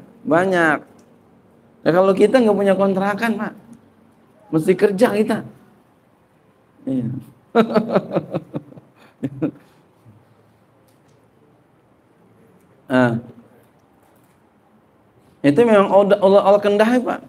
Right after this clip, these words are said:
Allah udah kehendaki mereka itu. Jangan kita benci sama beliau, jangan. Gedek, orang kaya pelit banget. Eh,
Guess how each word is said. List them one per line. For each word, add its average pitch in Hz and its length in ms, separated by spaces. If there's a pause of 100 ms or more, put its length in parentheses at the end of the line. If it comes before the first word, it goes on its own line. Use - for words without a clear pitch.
(220)
Allah 185 400
udah 185 240
kehendaki 190 640
mereka 185 400
itu. 170 240
Jangan 190 240
kita 196 240
benci 254 480
sama 233 240
beliau, 220 400
jangan. 302 720 (960)
Gedek, 139 320
orang 117 480
kaya 127 240
pelit 123 240
banget. 131 400
Eh, 127 400